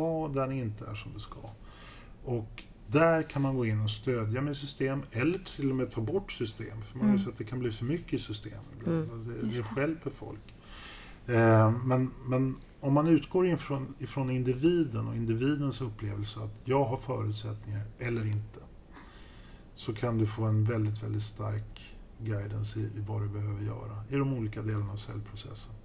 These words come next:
Speaker 3: Just.
Speaker 1: Och du kan också få se vilka individer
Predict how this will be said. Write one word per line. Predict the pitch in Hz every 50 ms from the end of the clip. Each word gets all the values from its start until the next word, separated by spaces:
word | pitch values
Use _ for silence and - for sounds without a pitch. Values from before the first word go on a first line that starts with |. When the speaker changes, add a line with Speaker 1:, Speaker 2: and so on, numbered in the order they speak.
| - - -
Speaker 3:
Just. | 220 220 - - - - - - - - -
Speaker 1:
Och | - 131
du | 127 120
kan | 107 139 127
också | 123 117 107 - - 160
få | 143 165
se | 151 - 151 123
vilka | 117 120 120 120 110 113 127
individer | 120 117 117 113 117 113 110 110 113 110 107